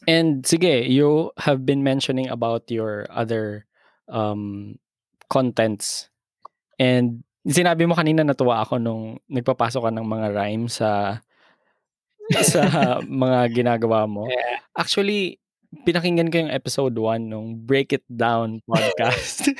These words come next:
Speaker 1: <laughs> And dun ko lang nalaman na yung inspiration pala
Speaker 2: Sobrang
Speaker 1: dun
Speaker 2: weird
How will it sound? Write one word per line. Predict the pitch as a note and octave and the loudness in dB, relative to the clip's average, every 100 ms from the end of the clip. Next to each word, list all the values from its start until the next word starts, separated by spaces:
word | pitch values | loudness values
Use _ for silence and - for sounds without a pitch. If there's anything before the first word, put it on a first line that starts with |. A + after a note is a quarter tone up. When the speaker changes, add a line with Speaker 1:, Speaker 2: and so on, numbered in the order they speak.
| - - | -6 -4
Speaker 1:
<laughs> | G4+ D5+ D#4 - | 0 0 0 0
And | G3+ G#3 E3+ F3+ - E3+ D3 | 2 2 0 -2 -2 -2 0
dun | F#3 A#3 | 2 2
ko | A3 | 0
lang | G3 G3+ F#3+ | 0 0 -2
nalaman | F3 D#3+ D#3 D3+ C3+ | 0 2 2 0 -2
na | C3+ | -4
yung | C3 D3 | -6 -6
inspiration | D3 D3+ - C3+ C3+ - C3 C3 | -6 -8 -4 -2 -2 -2 -4 -2
pala | C3 B2+ B2+ | 0 2 2
Speaker 2:
Sobrang | A#2+ | 2
Speaker 1:
dun | C3 C3 B2+ - | 0 -2 -6 -8
Speaker 2:
weird | B2+ B2 | -4 -4